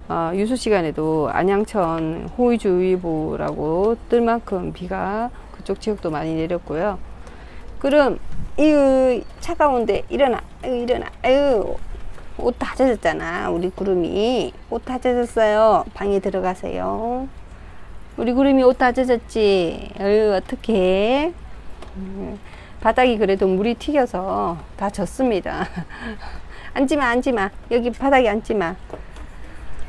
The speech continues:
그리고 이렇게 거리대에서 지금 피신되어 있는 아이들 모습입니다. 이렇게 창아이들하고 이런 아이들, 이런 아이시그린,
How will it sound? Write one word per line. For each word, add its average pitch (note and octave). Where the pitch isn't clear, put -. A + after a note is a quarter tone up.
그리고 B3
이렇게 A3
거리대에서 A#3+
지금 G3
피신되어 C#4
있는 G3
아이들 F3
모습입니다. E3
이렇게 E3+
창아이들하고 G#3
이런 G3
아이들, F3
이런 F#3
아이시그린, G3